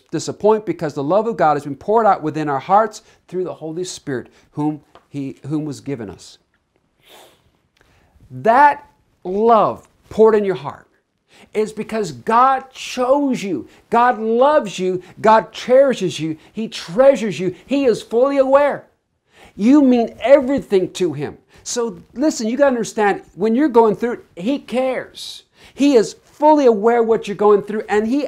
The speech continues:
absolutely loves you. He chooses you. He wants you, and that's why He poured His love. It was a demonstration,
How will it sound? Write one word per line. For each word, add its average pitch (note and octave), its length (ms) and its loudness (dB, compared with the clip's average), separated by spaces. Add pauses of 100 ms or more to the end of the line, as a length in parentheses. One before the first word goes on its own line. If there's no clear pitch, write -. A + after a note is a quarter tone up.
absolutely A3+ 500 -2
loves A#3+ 300 2
you. B3 100 -6
He A#3 180 -6
chooses B3 560 -4
you. A#3+ 140 -2 (140)
He A#3+ 140 -2
wants B3 500 -2
you, A#3+ 120 -6 (120)
and G3 180 2
that's B3+ 240 0
why A3 140 2
He G#3 120 -4
poured A#3 340 0
His A#3 160 -6
love. B3 440 -2 (220)
It G3+ 140 -4
was G3 240 0
a G3 100 0
demonstration, F3+ 1120 -4